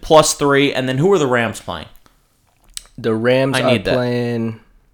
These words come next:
Speaker 1: I don't even know who they're playing. They're so dead, I don't even care who they're
Speaker 2: They're
Speaker 1: playing.
Speaker 2: so dead.
Speaker 1: I can't believe he likes the Rams. I, I feel like
Speaker 2: They're
Speaker 1: he's
Speaker 2: playing
Speaker 1: lying
Speaker 2: the
Speaker 1: to us.
Speaker 2: Saints.
Speaker 1: The Saints minus three.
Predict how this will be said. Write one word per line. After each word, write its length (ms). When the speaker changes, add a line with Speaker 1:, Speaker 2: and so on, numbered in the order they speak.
Speaker 1:
I 120
don't 100
even 140
know 100
who 100
they're 100
playing. 340
They're 100
so 400
dead, 320
I 60
don't 100
even 160
care 240
who 140
they're 140
Speaker 2:
They're 80
Speaker 1:
playing. 160
Speaker 2:
so 200
dead. 320
Speaker 1:
I 60
can't 220
believe 180
he 120
likes 320
the 80
Rams. 460
I, 280
I 40
feel 160
like 100
Speaker 2:
They're 80
Speaker 1:
he's 80
Speaker 2:
playing 140
Speaker 1:
lying 80
Speaker 2:
the 60
Speaker 1:
to 60
us. 40
Speaker 2:
Saints. 480
Speaker 1:
The 80
Saints 360
minus 360
three. 260